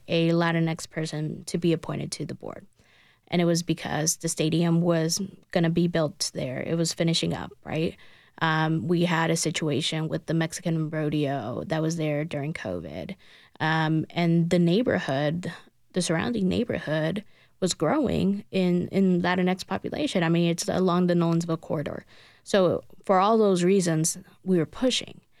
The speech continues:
Um, and up to that point, the, the board is all white. Um, so when it came time for the vice mayor to decide who to appoint, um, he decided to appoint,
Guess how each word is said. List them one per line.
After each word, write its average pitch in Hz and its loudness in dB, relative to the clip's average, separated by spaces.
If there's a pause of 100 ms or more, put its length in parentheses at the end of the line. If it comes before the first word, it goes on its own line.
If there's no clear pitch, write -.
(340)
Um, 160 0
and 175 2
up 190 0
to - 0
that 180 0
point, 160 0
the, 156 2
the 160 0
board 160 0 (240)
is 165 -2
all 127 -4
white. - -8 (960)
Um, 165 -6 (260)
so 175 2
when 175 4
it 175 0
came 175 2
time 160 0
for 160 0
the 160 -2
vice 156 -2
mayor 156 -2
to 156 -2
decide 135 -6 (100)
who 170 0
to - -4
appoint, - -12 (720)
um, - -6 (420)
he 180 0
decided 160 -2
to 160 -2 (100)
appoint, 147 -6